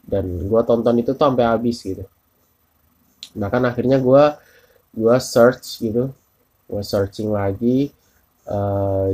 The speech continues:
game-game yang, eh, dulu pernah gua mainin waktu gua punya P S dua ya. Kayak, eh,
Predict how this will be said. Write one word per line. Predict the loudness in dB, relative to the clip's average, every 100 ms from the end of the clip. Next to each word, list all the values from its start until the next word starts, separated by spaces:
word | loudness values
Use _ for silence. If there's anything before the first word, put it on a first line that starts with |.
| -2
game-game | -2 -2 2 2 2 2
yang, | 2 0 -6 -10 _ _ -10
eh, | -6 -6 -4
dulu | -2 -2
pernah | -2 -2 -2
gua | -2
mainin | -2 -2 -2 -2
waktu | -4 -6 -4 -2 -4 -2
gua | 0 0
punya | -2 -6 -6 -8 _ _ -4
P |
S | -4 -4 -4
dua | -2 0
ya. | 0 -4 -6
Kayak, | -6 -6 -10 _ _ _ _ _ -6
eh, | -4 -2 -4 -6 -6